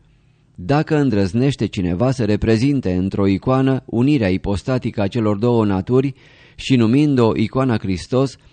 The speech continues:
săvârșește în chip mincinos amestecul celor două naturi. Patru. Dacă cineva desparte de persoana cuvântului trupul cu care este unit și vrea să reprezinte acest trup prin vreo icoană.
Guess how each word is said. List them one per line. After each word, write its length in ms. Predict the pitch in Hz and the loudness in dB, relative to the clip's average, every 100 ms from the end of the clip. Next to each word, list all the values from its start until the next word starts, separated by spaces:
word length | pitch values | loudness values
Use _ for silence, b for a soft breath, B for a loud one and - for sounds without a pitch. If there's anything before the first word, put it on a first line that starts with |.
| b | b
săvârșește 760 | - 151 127 117 104 147 139 123 | -4 0 2 0 0 0 0 -2
în 100 | 110 | -4
chip 220 | 127 110 | -4 -4
mincinos 580 | 110 113 110 101 120 120 | -2 -2 -2 -2 -2 -2
amestecul 520 | 107 117 113 104 104 | -2 -2 -2 -2 -2
celor 320 | 92 101 95 | 0 0 0
două 280 | 87 101 95 | 0 0 2
naturi. 500 | 95 101 113 98 80 - - _ _ _ _ _ _ _ _ _ - | 0 0 0 0 -4 -14 -20 _ _ _ _ _ _ _ _ _ -2
Patru. 520 | 135 131 95 87 - b b b b | 0 0 0 -4 -6 b b b b
Dacă 420 | 90 87 - 160 | -6 -2 0 0
cineva 400 | 151 131 101 117 | -2 0 0 0
desparte 560 | 117 107 - 135 127 110 | 0 -2 -2 -2 -2 -2
de 120 | 98 | -2
persoana 580 | 92 95 - 123 127 117 | -2 -4 -2 0 0 -2
cuvântului 640 | 107 95 120 127 127 120 | -4 -2 -2 0 2 2
trupul 540 | 120 139 139 104 98 95 b | 0 -2 -2 0 -2 -2 b
cu 120 | - | -12
care 240 | 110 120 117 | -4 0 2
este 280 | 113 - 113 | 0 0 0
unit 400 | 110 123 123 - b | 2 2 0 -4 b
și 220 | b - 101 | b 0 0
vrea 220 | 107 143 | 2 2
să 160 | 151 | 2
reprezinte 560 | 135 131 123 113 139 113 | 0 2 0 0 0 0
acest 500 | 95 110 104 104 - | -2 0 -2 -4 -8
trup 280 | - 117 - | -2 -2 -2
prin 360 | - 107 104 | -4 -2 0
vreo 220 | 92 101 101 | 0 0 0
icoană. 640 | 98 - 120 104 90 | 0 0 0 0 -2